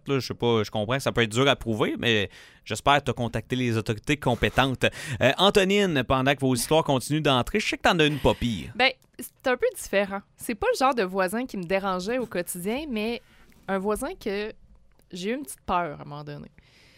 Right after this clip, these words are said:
Speaker 2: Euh, nous, on a un chien qu'on promène, là, dans la rue, puis, euh, vous savez, euh, l'hiver, l'automne, euh, le soleil se couche, euh,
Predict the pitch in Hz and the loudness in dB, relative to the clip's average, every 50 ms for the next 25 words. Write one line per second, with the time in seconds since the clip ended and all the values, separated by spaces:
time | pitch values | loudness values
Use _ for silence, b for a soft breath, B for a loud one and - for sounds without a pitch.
0 | b b b - 131 147 143 147 160 180 226 247 226 202 180 170 170 - - - | b b b -8 -6 -4 -2 -2 -2 -2 -2 -2 0 0 -2 -2 -2 -4 -6 -6
1 | 190 196 226 226 - 160 156 - - 156 147 143 156 180 208 202 196 202 208 196 | -6 -8 -8 -8 -10 -12 -12 -10 -12 -12 -10 -10 -12 -12 -12 -10 -10 -8 -8 -10
2 | 165 160 156 165 160 156 180 247 427 - - - 180 180 170 165 165 156 151 147 | -10 -12 -12 -12 -12 -12 -10 -10 -10 -10 -10 -10 -8 -4 0 0 2 2 0 -2
3 | 156 143 127 85 - - - - - 139 147 160 175 196 196 196 185 165 151 143 | -4 -8 -12 -14 -14 -16 -16 -8 -6 -6 -4 -4 -4 -4 -2 0 0 2 0 0
4 | 139 135 123 - - - - - - 180 170 180 170 170 175 175 180 190 190 190 | -2 -4 -4 -6 -8 -12 -16 -14 -12 -8 -8 -6 0 2 4 4 4 4 2 0
5 | 180 170 165 - - 185 185 190 190 190 185 170 156 143 147 165 160 - - 165 | 0 -2 -2 0 2 2 4 4 2 0 -2 -4 -4 -2 -2 -2 -2 -2 -2 -2
6 | 165 180 196 208 - - 160 - - - 180 170 175 - - - - 156 143 135 | -2 -2 -4 -4 -4 -6 -6 -8 -6 -8 -6 -6 -6 -6 -6 -6 -6 -6 -6 -6
7 | 131 | -8